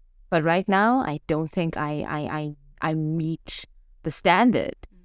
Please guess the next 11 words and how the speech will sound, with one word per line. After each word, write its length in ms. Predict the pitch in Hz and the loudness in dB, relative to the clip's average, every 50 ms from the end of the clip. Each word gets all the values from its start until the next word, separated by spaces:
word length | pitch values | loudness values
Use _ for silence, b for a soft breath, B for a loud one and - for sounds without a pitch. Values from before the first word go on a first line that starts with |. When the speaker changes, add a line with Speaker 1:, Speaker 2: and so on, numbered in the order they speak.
| - - - | -16 -4 -2
Speaker 1:
Uh, 60 | - | 0
they 140 | 139 120 143 | 0 0 0
feel 200 | 147 - 160 156 | 0 0 0 0
discouraged. 840 | 143 - - - - - 233 220 214 214 220 202 - - - - - - - - | 0 -2 -8 -8 -2 2 2 4 4 2 0 -2 -6 -10 -14 -16 -20 -20 -10 -4
They, 380 | - 160 151 147 147 147 147 147 _ 147 147 _ _ _ _ _ _ _ _ | -2 0 0 0 0 -4 -6 -10 _ _ _ _ _ _ _ _ _ _ _
they 600 | - 160 160 147 147 147 151 147 147 147 147 147 - - | 0 2 4 4 4 4 4 4 2 2 2 0 2 4
are 200 | 151 151 143 143 | 4 6 6 4
dealing 320 | 139 - 170 160 165 165 | 2 0 0 2 2 0
with 120 | 156 - | 0 0
imposter 440 | - 147 - - 175 160 - - 180 | -2 -2 -2 -2 -6 -8 -6 -8 -10
syndrome. 680 | - - - 240 254 240 226 262 247 247 247 247 247 240 | -2 2 4 6 6 6 6 4 4 4 4 2 2 0